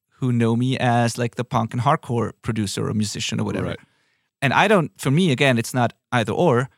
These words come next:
Speaker 1: but this whole, this whole goal
Speaker 2: There's, like, a
Speaker 1: setting
Speaker 2: culture around it.
Speaker 1: Yeah, yeah.
Speaker 2: <laughs>
Speaker 1: There's so, yeah, there's so much around it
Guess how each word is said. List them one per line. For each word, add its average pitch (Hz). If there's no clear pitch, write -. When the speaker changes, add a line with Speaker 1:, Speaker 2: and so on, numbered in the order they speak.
Speaker 1:
but 120
this 131
whole, 139
this -
whole 190
goal 147
Speaker 2:
There's, 110
like, 127
a 131
Speaker 1:
setting 127
Speaker 2:
culture 120
around 87
it. -
Speaker 1:
Yeah, 110
yeah. 127
Speaker 2:
<laughs> 110
Speaker 1:
There's 135
so, 185
yeah, 117
there's 120
so 160
much 180
around 127
it 120